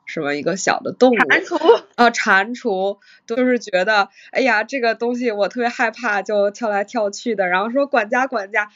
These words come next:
Speaker 1: 就是他心中想的是那个管家可以把这个蟾蜍直接扔出去。
Speaker 2: 嗯。
Speaker 1: 但是结果没想到，他的管家进来像拍苍蝇一样把蟾蜍给拍死了。就是也可以看出当地人对生命的到底是，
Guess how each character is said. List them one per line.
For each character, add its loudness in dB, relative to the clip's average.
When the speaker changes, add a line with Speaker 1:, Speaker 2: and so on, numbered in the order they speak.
Speaker 1:
就 0
是 -8
他 4
心 -6
中 -6
想 2
的 -4
是 -8
那 -2
个 -2
管 0
家 -2
可 -4
以 0
把 2
这 -2
个 2
蟾 -6
蜍 -6
直 -6
接 6
扔 6
出 -6
去。 -12
Speaker 2:
嗯。 0
Speaker 1:
但 6
是 -4
结 -2
果 -2
没 -2
想 -6
到， -2
他 -2
的 4
管 0
家 -4
进 -8
来 0
像 -10
拍 -2
苍 -2
蝇 -2
一 -10
样 -8
把 -8
蟾 -4
蜍 -6
给 -2
拍 -4
死 -8
了。 -12
就 0
是 2
也 4
可 -2
以 -2
看 0
出 -2
当 0
地 -4
人 -2
对 0
生 -6
命 -4
的 0
到 6
底 2
是， 2